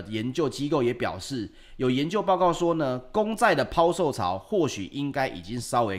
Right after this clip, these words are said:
告一段落哦。那市场如今预测的中性利率呢？什么是中性利率？就是联邦基金利率不会宽松或者紧缩的位置。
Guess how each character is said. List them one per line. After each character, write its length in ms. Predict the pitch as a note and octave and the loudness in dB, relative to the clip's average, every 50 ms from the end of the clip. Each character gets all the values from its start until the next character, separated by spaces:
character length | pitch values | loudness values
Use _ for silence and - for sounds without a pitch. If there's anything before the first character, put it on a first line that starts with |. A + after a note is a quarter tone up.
| - - | -6 -2
告 200 | B2 A#2 G#2 G2 | -2 -2 -2 -2
一 40 | F#2+ | -2
段 240 | - B2+ A2+ G2+ | -2 -2 -2 -2
落 200 | G2 G#2 F#2 D2 | -2 -6 -6 -6
哦。 100 | C2 C#2 - _ _ _ _ - - - - _ | -8 -10 -14 _ _ _ _ -20 -20 -20 -20 _
那 180 | - G3+ G#3 G3 | 2 4 4 4
市 220 | G3 - A#3+ A#3 | 2 0 -2 0
场 180 | E3+ F#3 C3+ B2 | 2 2 2 4
如 140 | C3+ D3+ | 4 2
今 240 | D#3 D#3 F3+ F3 F#3 | 2 2 -2 -4 -4
预 180 | - G#3+ F#3+ E3+ | -6 -6 -6 -4
测 160 | - F#3+ F3+ | 0 0 0
的 120 | D3+ C3+ | 0 0
中 300 | A#2+ - - G3+ F#3 F#3 | -4 -2 0 2 2 2
性 280 | F3+ - G3+ F#3 D3+ D3 | 0 -4 -2 -2 -2 -2
利 160 | E3 E3 D3+ | 0 0 0
率 140 | D3+ D#3+ D3 | 0 0 0
呢？ 260 | B2+ A#2 A2 G#2 G2+ A2 | 0 0 -2 -4 -6 -6
什 140 | - - | -6 -6
么 60 | A#2 C3 | -4 -4
是 100 | F3 D#3 | -4 -2
中 180 | D#3+ F3 E3+ | 0 0 0
性 200 | D#3 F3 D#3+ C#3+ | 2 0 0 2
利 120 | D#3 D#3 D3+ | 2 0 2
率？ 360 | D3+ D3+ C3+ A2+ F#2+ - _ _ _ _ - - - - - - | 2 0 -2 -2 -6 -10 _ _ _ _ -20 -20 -20 -20 -20 -12
就 200 | - - A#3 G3+ | -4 0 2 2
是 220 | F3+ F#3+ G3+ F#3+ D3+ | 2 2 0 0 0
联 320 | B2 B2+ B2+ B2 C#3 D3+ | 2 2 0 0 0 0
邦 240 | C#3+ D#3+ D#3+ E3 E3 | 0 0 0 0 -2
基 220 | D#3 - D#3+ D#3+ | -4 -4 -4 -4
金 180 | D3 D3 D#3 D#3 | -2 -4 -4 -2
利 140 | D#3 D3+ D3 | 0 0 2
率 120 | D3+ C3+ | 0 0
不 240 | G#2 - - - C3+ | -2 -4 -6 -4 0
会 180 | B2+ F3 D3+ C3+ | 0 0 0 0
宽 280 | - - D#3+ C#3+ C#3+ D3 | -2 -2 -2 -2 -2 -2
松 200 | C#3+ D3+ D3 C#3+ | -2 -4 -2 -2
或 100 | D#3 C#3+ | -2 -2
者 100 | - A#2 | -2 -4
紧 240 | A#2 - F#2+ F#2+ F#2+ | -6 -6 -10 -10 -8
缩 120 | F#2 B2 C3 | -4 -4 -2
的 80 | A#2+ | -2
位 220 | A2 A2+ A#2+ A2 G2+ | 0 0 -2 -2 -4
置。 260 | - - D#2 C2+ | -6 -10 -14 -16